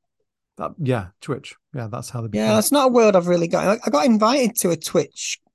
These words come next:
Speaker 2: thing the other night by a trans lady who wants to do a Twitch thing, but I've no idea how to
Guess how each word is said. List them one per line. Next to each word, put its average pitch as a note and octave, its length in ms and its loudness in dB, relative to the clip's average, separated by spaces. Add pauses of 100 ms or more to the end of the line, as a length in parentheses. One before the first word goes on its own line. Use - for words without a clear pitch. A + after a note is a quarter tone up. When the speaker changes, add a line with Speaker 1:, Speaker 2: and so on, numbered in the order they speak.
(240)
Speaker 2:
thing C#3 400 -2 (280)
the D#3+ 80 0
other D#3 180 -2
night F#3 340 -2
by D3 200 -4
a D3 340 -4
trans D3 420 -4
lady C#3 520 -2
who C#3+ 100 -4
wants C#3+ 300 -4
to - 40 -10
do C#3 220 2
a C3+ 60 -2 (100)
Twitch - 380 -6
thing, C3 260 -4
but D3+ 100 -2
I've D#3 120 -6
no G#3+ 180 0
idea A3 320 0
how G#3 100 2
to E3 240 -2